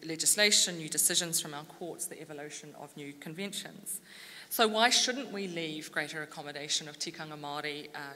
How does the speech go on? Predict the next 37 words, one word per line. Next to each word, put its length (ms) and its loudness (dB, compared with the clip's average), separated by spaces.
to, 440 0
uh, 40 -8
this 200 -8
incremental 520 -14
change 420 0
process? 600 -2
There 200 10
are 120 8
others, 340 4
such 220 0
as 120 -2
Geoffrey 220 -2
Palmer 320 -4
and 80 -4
Andrew 280 -6
Butler, 320 -4
obviously, 500 2
and, 180 -8
and 140 -8
Matthew 280 -10
Palmer, 360 0
who 180 -2
also 380 2
argue 420 -2
that, 380 -6
that 160 -2
however, 420 -4
leaving, 540 -6
uh, 180 -8
these 220 -2
matters 320 -2
to, 240 -6
to 160 -2
incremental 520 -10
change 400 -10
is 300 -4
inadequate, 640 -6